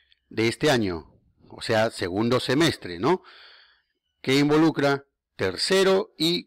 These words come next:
cuarto bimestre. Eh, antes de empezar esta introducción, eh, quiero hacer una reflexión y una exhortación a aquellos alumnos, a aquellos chicos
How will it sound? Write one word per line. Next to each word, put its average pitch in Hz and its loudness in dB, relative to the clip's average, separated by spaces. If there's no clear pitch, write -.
cuarto 135 -2
bimestre. 90 -10
Eh, 120 0
antes 202 0
de 139 2
empezar 147 -2
esta 143 -2
introducción, 127 -2
eh, 98 -4
quiero 160 2
hacer 147 -2
una 156 2
reflexión 139 -2
y 113 -4
una 143 2
exhortación 131 -2
a 107 -4
aquellos 165 0
alumnos, 120 -4
a 101 -10
aquellos 180 0
chicos - -8